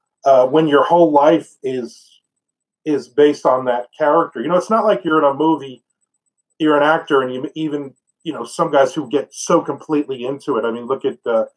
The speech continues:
Jim Carrey when he did the, um, you know, when he does his roles and he gets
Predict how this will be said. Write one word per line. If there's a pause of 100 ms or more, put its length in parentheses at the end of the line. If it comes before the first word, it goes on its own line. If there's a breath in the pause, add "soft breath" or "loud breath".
(280)
Jim
Carrey
when
he
did
the,
um, (680)
you
know,
when
he
does
his
roles
and
he
gets